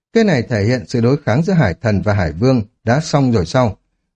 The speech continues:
Glenn trầm ngâm hai giây, thu hồi tầm mắt, khép lại bức mảnh, đi ngược bốn bước tiến lên sương xám. Anh ta ngồi trên cái bàn dài, thể hiện ra một đồng vàng, thấp giọng đọc một câu bói toán. Cavitewa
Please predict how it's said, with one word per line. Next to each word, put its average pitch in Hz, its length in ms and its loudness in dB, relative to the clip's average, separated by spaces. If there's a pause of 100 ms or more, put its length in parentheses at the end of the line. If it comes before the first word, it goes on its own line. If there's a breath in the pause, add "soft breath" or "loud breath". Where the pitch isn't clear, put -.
Glenn 202 220 2
trầm 139 240 0
ngâm 185 160 2
hai 180 220 -2
giây, 180 300 0
thu 190 120 0
hồi 120 260 0
tầm 90 220 -2
mắt, 170 140 0 (380)
khép 220 180 0
lại 123 180 2
bức 151 220 -4
mảnh, 104 280 0 (120)
đi 127 160 2
ngược 117 300 0
bốn 107 220 2
bước 208 140 2 (160)
tiến 131 240 2
lên 120 160 0
sương 107 240 -2
xám. 117 340 0 (440)
Anh 202 180 0
ta 208 80 2
ngồi 143 280 2
trên 180 220 0
cái 185 140 -4
bàn 113 220 0
dài, 87 300 -2 (720)
thể 117 180 4
hiện 120 240 -2
ra 131 100 -2
một 117 240 0
đồng 104 220 0
vàng, 92 280 0 (120)
thấp 220 180 0
giọng 127 260 -2
đọc 107 200 -4
một 85 160 -4
câu 110 180 2
bói 104 200 2
toán. 127 340 0 (500)
Cavitewa 113 720 0